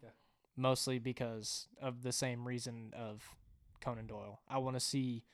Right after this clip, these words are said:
Speaker 1: Well
Speaker 2: where his head was and how he rapidly declined really, really, really quickly.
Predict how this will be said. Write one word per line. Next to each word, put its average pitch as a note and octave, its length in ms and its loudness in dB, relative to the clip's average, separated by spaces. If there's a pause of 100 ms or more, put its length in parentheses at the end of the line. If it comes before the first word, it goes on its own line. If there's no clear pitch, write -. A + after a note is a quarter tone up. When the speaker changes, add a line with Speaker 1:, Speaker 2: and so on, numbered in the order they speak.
(220)
Speaker 1:
Well C#3 360 -12
Speaker 2:
where C3+ 240 12
his C3 180 6
head C3 240 4
was C#3 420 8
and B2 220 -2
how B2 340 4
he B2+ 220 0
rapidly B2 800 -2
declined A2 680 -8 (220)
really, A#2 320 -4
really, A#2 260 -8
really A2 240 -10
quickly. G#2+ 480 -8